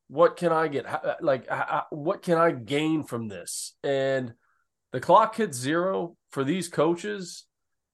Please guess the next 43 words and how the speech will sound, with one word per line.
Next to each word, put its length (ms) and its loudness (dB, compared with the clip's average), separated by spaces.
And 400 2
Fanta, 520 4
you, 200 -4
you 240 -6
know, 180 4
in 80 -2
the 60 -2
group 280 0
chat, 280 4
you 120 -6
sent 400 -6
Greg 240 2
McDermott's 600 0
message, 640 -4
and 140 0
I 100 6
thought 280 2
that 120 8
was 160 0
an 100 -2
unbelievable 560 0
message, 480 -2
and 120 -6
then, 280 -4
uh, 60 -8
you 160 -8
know, 180 -2
in 180 -2
his 220 -4
locker 380 2
room 180 -2
after 280 4
that 200 -4
game. 360 -4
But, 220 0
man, 300 4
there's 240 4
nothing 520 4
fun 280 2
about 300 2
it 140 -8
for 120 -10
coaches 720 -2